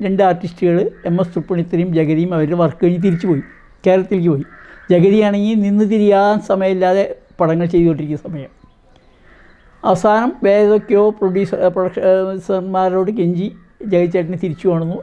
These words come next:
എം എസും വന്നു. ആ ഒരു രണ്ട് മൂന്ന് സീൻ ഞങ്ങൾക്ക് റീഷൂട്ട് ചെയ്യേണ്ടി വന്നു. അത് അപ്പുറത്തെ സംബന്ധിച്ച്, അത് പ്രൊഡ്യൂസറെ സംബന്ധിച്ചിടത്തോളം സാമ്പത്തികമായിട്ടും ഒരുപാട് പ്രോബ്ലംസ് ഉണ്ടാക്കിയ ഒരു സംഭവമാണ്. വീണ്ടും നമുക്ക്, ഏ, ഉണ്ടായ ഒരു പ്രശ്നം എന്താണെന്ന് വെച്ചാൽ, കുനുകുന ചെറുകുറുനീരകൾ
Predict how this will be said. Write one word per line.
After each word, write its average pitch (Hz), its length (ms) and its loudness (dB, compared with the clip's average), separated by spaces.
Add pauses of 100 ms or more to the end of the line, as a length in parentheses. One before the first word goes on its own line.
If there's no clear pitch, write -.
എം 170 200 0
എസും 175 200 -2
വന്നു. 165 260 -2 (580)
ആ 170 60 2
ഒരു 208 300 4
രണ്ട് 196 280 2
മൂന്ന് 208 340 0
സീൻ 208 280 -2
ഞങ്ങൾക്ക് 175 280 -2
റീഷൂട്ട് 156 440 -2
ചെയ്യേണ്ടി 151 220 0
വന്നു. - 120 -14 (880)
അത് 185 140 4 (120)
അപ്പുറത്തെ 226 580 -2
സംബന്ധിച്ച്, 226 500 -2
അത് 226 180 4
പ്രൊഡ്യൂസറെ 214 460 0
സംബന്ധിച്ചിടത്തോളം 214 560 -2
സാമ്പത്തികമായിട്ടും 202 760 0
ഒരുപാട് 196 300 2
പ്രോബ്ലംസ് 175 460 -2
ഉണ്ടാക്കിയ 170 280 -4
ഒരു 156 80 -6
സംഭവമാണ്. 147 360 -14 (960)
വീണ്ടും 240 480 2
നമുക്ക്, 262 440 0 (500)
ഏ, 202 340 2
ഉണ്ടായ 196 300 2
ഒരു 196 80 2
പ്രശ്നം 180 300 -6
എന്താണെന്ന് 165 240 -2
വെച്ചാൽ, 151 240 -6 (100)
കുനുകുന 233 440 0
ചെറുകുറുനീരകൾ 208 920 -2